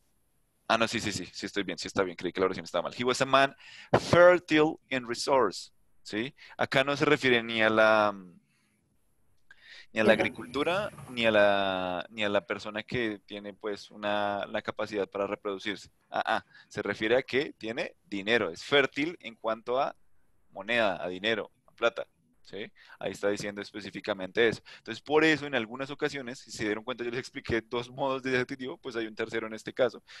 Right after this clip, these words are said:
Speaker 1: para este contexto específico. ¿Mm? En este caso, se subraya un significado totalmente diferente, por lo tanto, se, es necesario que se explique.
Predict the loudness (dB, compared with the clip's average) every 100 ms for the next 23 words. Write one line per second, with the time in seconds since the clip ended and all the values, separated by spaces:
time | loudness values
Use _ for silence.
0 | -20 -4 -2 -2 -8 -10 -12 -12 -14 -12
1 | -8 -8 -10 -20 _ _ _ -20 -20 _
2 | _ _ _ _ _ _ _ _ _ -8
3 | -4 -4 -2 -2 4 4 4 -4 -6 -6
4 | -10 0 4 4 2 -2 -10 -14 -14 -10
5 | -4 -4 -2 -6 -6 -8 -8 -8 -10 -10
6 | -12 _ -2 -2 0 -2 -2 -4 -6 -10
7 | 0 0 0 -2 -4 -4 -6 -12 -8 -6
8 | -6